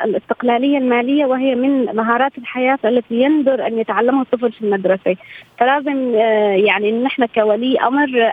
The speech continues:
أب أو أم، إني أنا أبدأ إني، آه، أغرس، آه، ثقافة التربية المالية في تربيتي أنا أساسا، أن أدخل هذه المفاهيم. هلأ هون بدنا نحكي إنه الاستقلالية الماد-، المالية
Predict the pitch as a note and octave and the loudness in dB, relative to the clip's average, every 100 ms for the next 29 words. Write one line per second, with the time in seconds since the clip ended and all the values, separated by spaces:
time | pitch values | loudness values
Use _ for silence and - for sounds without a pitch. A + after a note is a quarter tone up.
0 | - A3+ A3+ A3 D4+ D4+ B3 A#3 A#3 C4 | 0 0 0 2 0 0 0 0 0 -2
1 | B3 - - A#3 A3 G#3+ G3+ G#3+ G3 - | -2 -4 -2 0 2 2 2 2 0 -2
2 | C4+ C#4 D4+ D4 - A#3 G#3 G3+ G3 G3+ | -2 0 -2 -2 -6 -2 0 2 0 -2
3 | - D#4+ E4+ E4 C4+ - E4 D#4 C#4 C4 | -2 -4 -4 -8 -10 -4 -4 -2 0 -2
4 | A#3+ A#3 C4 D4 D#4+ - - - _ D#4 | 0 -2 0 0 0 -2 -20 -20 _ -4
5 | C#4+ C4 A3 B3+ - F3+ A3+ - - G#3+ | -2 -4 -2 -6 -2 -2 0 -2 0 -2
6 | G#3+ G3 G#3+ A#3+ G#3+ C4 C#4+ D4+ B3+ A#3+ | -2 -6 -4 -2 0 0 -2 -4 0 -2
7 | A3+ A3 G3 - F#3+ G3 G3 - - - | -2 -6 -6 -4 -4 -4 -8 -14 -18 -6
8 | B3 B3+ A3+ C#4 E4+ E4+ C#4 A#3+ B3 C#4 | -2 0 0 0 2 2 0 -4 -6 -6
9 | - - F#3+ A3+ G#3+ G3+ - - - C4 | -10 -10 -6 -4 -4 -4 -8 -8 -8 -2
10 | B3 B3 D4+ F4+ E4 D4 C#4+ C4+ A#3+ - | 0 0 2 2 2 2 2 0 -6 -16
11 | C4 A#3+ A#3 A#3 B3+ D#4+ C#4+ D#4+ | -8 -2 2 0 0 0 2 2